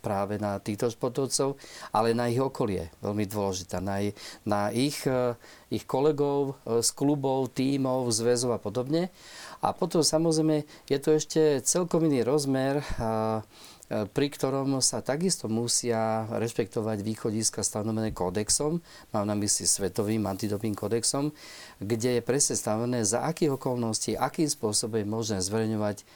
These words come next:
výsledky o danom testovaní o športovcovi. Žiaľ, e, v tejto oblasti veľmi často zlyhávajú médiá, respektíve bulvárne médiá, ktoré vyťahujú takéto informácie, dávajú do popredia,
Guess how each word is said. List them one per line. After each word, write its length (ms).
výsledky 680
o 120
danom 560
testovaní 680
o 120
športovcovi. 800
Žiaľ, 640
e, 80
v 80
tejto 320
oblasti 440
veľmi 280
často 480
zlyhávajú 560
médiá, 640
respektíve 400
bulvárne 520
médiá, 520
ktoré 240
vyťahujú 320
takéto 320
informácie, 640
dávajú 320
do 160
popredia, 640